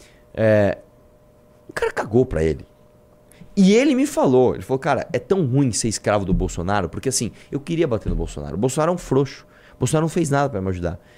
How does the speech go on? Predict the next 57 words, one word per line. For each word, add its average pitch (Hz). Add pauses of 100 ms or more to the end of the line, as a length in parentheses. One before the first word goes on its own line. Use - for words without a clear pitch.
(200)
Mas 180
ele 196
ainda 196
é 202
escravo 185
do 165
cara. 147 (300)
Tanto 160
que -
os 160
aliados 117
dele, 127
por 104
exemplo, 101
o 104
Weintraub, 104
saiu 226
batendo 147 (560)
no 101
Bolsonaro. 104
E 127
se 269
ferrou. 147 (200)
Fez 113
dois 170
mil 160
votos 113 (300)
pra 101
deputado. 92 (800)
O, 135
o, 127
o 127
Douglas 170
Garcia 147
tá 185
lá, 143
"Eu 123
sou -
escravo 151
desse -
cara, 170
não 98
tem 113
o -
que -
fazer", 147
né? 113
Tanto 110
que -
na 123
filiação 110
do 101
P 123
L 110
ele 147
tava 170
lá, 123